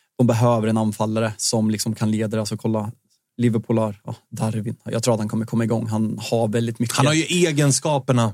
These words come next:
Speaker 1: Han
Speaker 2: men
Speaker 1: har
Speaker 2: inte,
Speaker 1: väl, han har
Speaker 2: alltså,
Speaker 1: inte
Speaker 2: han behöver
Speaker 1: hjärnan.
Speaker 2: Nej, men han behöver finslipa
Speaker 1: Ja.
Speaker 2: lite på det tekniska.
Speaker 1: Nej, men alltså, han har ju kvaliteter för att vara liksom
Speaker 2: Oh,
Speaker 1: en
Speaker 2: ja.
Speaker 1: topp fem, nia i världen,
Speaker 2: Oh, ja.
Speaker 1: kä-, är känslan.
Speaker 2: Oh, ja.
Speaker 1: Men,
Speaker 2: Och
Speaker 1: sen så
Speaker 2: passar ju i
Speaker 1: ja.
Speaker 2: Premier League, alltså fysiskt, snabbhetsmässigt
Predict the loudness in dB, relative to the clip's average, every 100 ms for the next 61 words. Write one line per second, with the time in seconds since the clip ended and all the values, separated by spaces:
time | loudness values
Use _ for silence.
0 | 0 2 4 4 4 2 0 2 2 4
1 | 4 4 4 2 4 4 4 4 2 -2
2 | -4 -10 -16 _ 2 4 4 4 4 4
3 | 2 4 4 4 2 2 4 4 2 2
4 | 2 2 0 0 2 2 2 2 2 4
5 | 4 4 2 0 0 0 0 0 0 0
6 | 2 4 4 2 -2 0 4 4 4 4
7 | 0 0 0 0 2 0 4 2 2 0
8 | -2 0 -2 -2 -6 -6 0 2 2 0
9 | 0 2 2 2 0 0 2 4 4 2
10 | 2 4 4 4 4 2 0 0 2 2
11 | -2 -2 -2 0 0 0 0 0